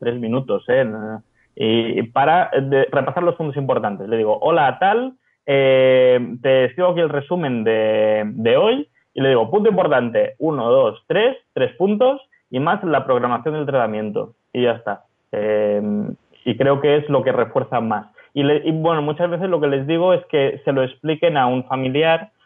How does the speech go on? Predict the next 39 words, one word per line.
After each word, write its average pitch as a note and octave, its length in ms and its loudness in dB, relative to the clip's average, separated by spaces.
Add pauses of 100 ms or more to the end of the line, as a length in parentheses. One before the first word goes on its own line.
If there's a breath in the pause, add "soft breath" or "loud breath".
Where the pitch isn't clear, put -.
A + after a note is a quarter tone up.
(140)
o A#2 120 -2
a A2+ 80 2
un C#3+ 160 0
amigo E3 600 0 (180 soft breath)
lo B2+ 240 0
que B2 160 4
hemos C3 280 -2
dicho A#2+ 400 -2
hoy A2+ 120 4
en A2+ 80 2
la A2 120 0
consulta F3 880 0
o A#2+ 280 0
en A#2 80 -6
qué B2+ 100 -4
se D3+ 100 -8
va C#3 60 0
a C3+ 40 0
basar C3 280 -2
su D3 80 -8
tratamiento, G#2+ 640 -4 (180)
¿vale? G#2+ 380 -4 (420 loud breath)
Y C3 220 0
también D3 500 -2
creo D3+ 240 2
que, D3 160 -6
que, - 380 -4
quiero D3+ 200 2
que C#3 80 -4
quede C#3+ 200 2
constancia C#3+ 400 -4
en B2+ 40 0
la A#2 100 2
primera C3 280 -2
sesión D#3+ 480 -2
de C3+ 240 -2
cómo D3+ 220 -2
monitorizaremos C#3 1040 -2 (340)
sus, A#2+ 520 -2